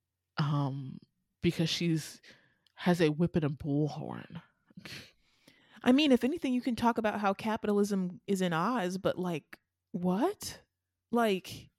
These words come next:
Speaker 2: 'cause they talk about businesses and apartments. I'm like, "Okay, so this is very,
Speaker 1: Yeah.
Speaker 2: we're still capitalism." But the, but
Speaker 1: Yeah.
Speaker 2: slavery? What?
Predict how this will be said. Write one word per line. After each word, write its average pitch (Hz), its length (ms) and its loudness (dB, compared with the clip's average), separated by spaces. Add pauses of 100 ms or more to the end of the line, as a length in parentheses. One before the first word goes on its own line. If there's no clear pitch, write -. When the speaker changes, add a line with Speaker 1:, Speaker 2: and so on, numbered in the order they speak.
(400)
Speaker 2:
'cause 220 100 2
they 220 80 8
talk 247 260 0
about 202 260 2
businesses 226 480 6
and 175 80 0
apartments. 208 480 2
I'm 196 140 0
like, 180 220 -2
"Okay, 190 500 0 (300)
so - 120 -4
this 190 160 -2
is 196 80 0
very, 185 180 4
Speaker 1:
Yeah. 190 140 4
Speaker 2:
we're 185 80 2
still 180 260 0
capitalism." 180 720 2 (300)
But 214 200 -4
the, - 120 -6 (100)
but 160 180 0
Speaker 1:
Yeah. 151 160 -6 (640)
Speaker 2:
slavery? 311 640 2
What? 240 600 0